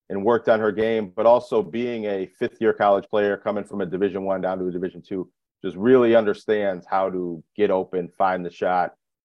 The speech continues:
that's gonna go in and not take a bad shot that's gonna be a low percentage look.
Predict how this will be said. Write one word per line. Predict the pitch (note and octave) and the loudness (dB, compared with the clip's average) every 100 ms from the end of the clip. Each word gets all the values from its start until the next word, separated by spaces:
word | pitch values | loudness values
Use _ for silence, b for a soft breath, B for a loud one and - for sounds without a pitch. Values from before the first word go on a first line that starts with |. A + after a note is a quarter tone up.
| _ - | _ -6
that's | F#2 E2+ | -4 -2
gonna | G#2+ F#2+ | -4 -2
go | F#2 F2+ | 0 2
in | G#2 D#2 - | 0 -2 -10
and | F2 | -10
not | E2+ - | -8 -6
take | G2 | -6
a | E2 | -6
bad | E2 E2 - | -8 -8 -8
shot | F#2 E2 D#2 - | -4 -4 -6 -12
that's | - | -14
gonna | F#2 F2+ | -10 -6
be | F2 | -4
a | E2+ | -4
low | F2 | -6
percentage | E2+ E2+ - E2+ E2 | -8 -10 -8 -8 -4
look. | A2+ A#2+ | 0 2